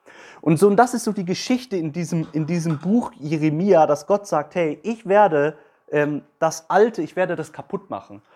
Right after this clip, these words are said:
Und jetzt, jetzt ist ja die Frage, und was passiert dann mit diesem Kaputten? Und jetzt schlagt mal weiter auf nach Jeremia einunddreißig.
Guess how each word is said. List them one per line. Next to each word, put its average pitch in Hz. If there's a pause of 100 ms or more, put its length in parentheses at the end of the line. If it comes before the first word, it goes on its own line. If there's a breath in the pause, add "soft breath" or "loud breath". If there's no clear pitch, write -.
(200 soft breath)
Und 170
jetzt, 214
jetzt 196
ist -
ja 208
die 175
Frage, 190
und 165
was 165
passiert 196
dann 190
mit 185
diesem 196
Kaputten? 190 (600 loud breath)
Und 165
jetzt 214
schlagt 196
mal 170
weiter 170
auf 160
nach 147
Jeremia 165
einunddreißig. 147